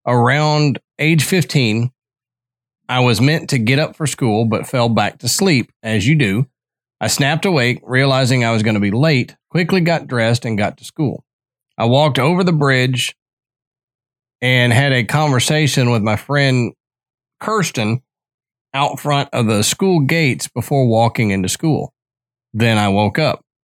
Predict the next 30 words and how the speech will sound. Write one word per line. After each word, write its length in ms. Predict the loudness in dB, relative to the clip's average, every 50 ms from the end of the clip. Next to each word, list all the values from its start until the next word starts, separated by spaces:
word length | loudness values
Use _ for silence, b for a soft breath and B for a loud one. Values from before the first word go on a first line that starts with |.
| _ _ _ _ _ _ _ _ _ _ _ _
Feeling 280 | -2 0 2 2 2
slightly 340 | 0 0 0 0 0 0 -2
confused 640 | 0 0 -2 -2 0 2 2 4 4 4 4 4 2
and 120 | 2 0 0
a 60 | 0
bit 300 | 0 0 0 0 -2 -2 -6
of 140 | -6 -4 -2
deja 400 | 0 2 2 2 2 2 0 2
vu, 300 | 2 2 2 2 2 2
I 100 | 0 0
got 300 | 0 0 0 0 0 0
up, 300 | 0 0 0 -2 -4 _ _ _ _ _ _ _ _ _ -2
dressed, 440 | 0 2 2 2 2 0 0 -2 -4
and 180 | -4 0 2 2
my 80 | 4
mom 340 | 4 4 4 2 2 2 0
dropped 260 | 0 0 0 0 -2
me 120 | -2 -2 -2
at 120 | -4 -4
the 60 | -6
bridge 460 | -6 -4 -2 0 0 0 0 -2 -2
to 100 | -2 -2
walk 300 | 0 0 0 0 -2 -6
to 100 | -10 -10
school, 420 | -10 -6 -4 -2 -2 -2 -4 -6 -12 _ _ _ _ _ _ _ _ _ _ _ _ _ _ _ _ _
where 180 | -2 0 2 2
I 100 | 2 2
met 340 | 2 2 2 0 -2 -4 _ _ _ _ _ _ _ -4
my 140 | -2 -2
friend 540 | -2 -2 -2 0 0 2 2 0 0 -2 -4